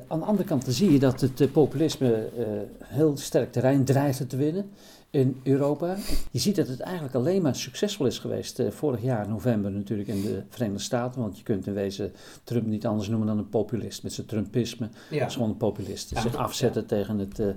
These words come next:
Speaker 1: establishment in Washington. "Ik zal het moeras droog leggen, de grens in Washington", noem ze allemaal maar op. En, eh, hij komt natuurlijk echt op voor het zakenleven, al dat soort dingen meer.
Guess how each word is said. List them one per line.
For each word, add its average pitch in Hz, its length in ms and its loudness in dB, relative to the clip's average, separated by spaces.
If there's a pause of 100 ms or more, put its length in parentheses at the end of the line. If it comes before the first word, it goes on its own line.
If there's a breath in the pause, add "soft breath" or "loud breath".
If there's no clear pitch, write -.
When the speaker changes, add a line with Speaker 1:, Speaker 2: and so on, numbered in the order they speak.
(280 loud breath)
Speaker 1:
establishment 113 680 0
in 107 100 -2
Washington. 107 720 -2
"Ik - 140 -12
zal 113 180 -2
het 107 120 -4
moeras 110 400 0
droog 117 280 2
leggen, 113 260 0
de 107 60 -4
grens 110 200 -2
in 101 80 -2
Washington", 107 440 -2 (300 loud breath)
noem 127 160 6
ze 127 80 -2
allemaal 107 200 2
maar 107 140 0
op. 98 180 -4 (520 loud breath)
En, 104 280 0
eh, 101 480 -4
hij 110 120 -6
komt 107 180 -2
natuurlijk 101 360 -2
echt 117 240 -2
op 104 140 -4
voor 107 140 -4
het 98 120 -8
zakenleven, 110 720 -2
al 104 100 -6
dat 98 100 -6
soort 107 160 -6
dingen 101 180 0
meer. 123 220 2